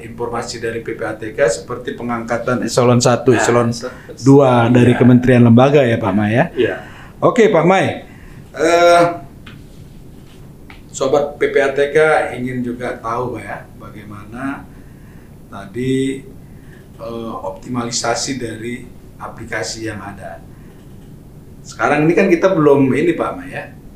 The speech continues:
Speaker 1: Kan masih
Speaker 2: Masih tahap
Speaker 1: membangun, tahap membangun, ya. Mungkin Pak
Speaker 2: Bukan,
Speaker 1: Mai
Speaker 2: bukan tahap membangun, sudah tahap uji coba.
Speaker 1: Oke. Mungkin Pak Mai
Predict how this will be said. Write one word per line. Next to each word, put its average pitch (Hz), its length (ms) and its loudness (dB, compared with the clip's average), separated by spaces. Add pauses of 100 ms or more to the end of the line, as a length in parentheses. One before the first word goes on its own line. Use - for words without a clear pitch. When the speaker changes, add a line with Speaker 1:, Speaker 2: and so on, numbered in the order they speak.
(160)
Speaker 1:
Kan 113 320 -4
masih 131 640 -2 (160)
Speaker 2:
Masih 110 400 -2
tahap 131 240 -2
Speaker 1:
membangun, 147 360 4 (120)
tahap 123 140 2 (100)
membangun, 131 400 0
ya. 101 160 -8 (160)
Mungkin - 240 0
Pak - 80 8
Speaker 2:
Bukan, 160 160 4
Speaker 1:
Mai 160 160 2
Speaker 2:
bukan 151 240 4
tahap 139 240 2
membangun, 131 400 0
sudah 139 400 2
tahap 120 320 0
uji 107 240 4
coba. - 240 -8 (240)
Speaker 1:
Oke. 107 480 -2 (1120)
Mungkin 202 320 -2
Pak 185 160 4
Mai 208 400 0